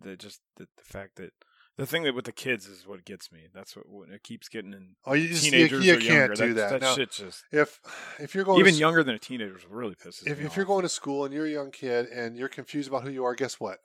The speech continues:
Speaker 2: <laughs> Welcome to the life.
Speaker 1: Right, right.
Speaker 2: Welcome to the world. The rest of us have had all these same thoughts
Speaker 1: Right.
Speaker 2: and same issues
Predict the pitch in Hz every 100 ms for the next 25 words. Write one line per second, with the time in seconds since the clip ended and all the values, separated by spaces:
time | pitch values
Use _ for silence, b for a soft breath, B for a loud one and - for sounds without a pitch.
0 | - 170 - - 143 139 156 156 - 151
1 | 135 123 110 107 87 - B 107 170 185
2 | 208 180 175 151 139 139 120 104 B B
3 | B 139 139 165 156 160 147 - 139 135
4 | 135 127 135 - 131 131 127 - 127 123
5 | 120 123 117 135 131 120 - 123 120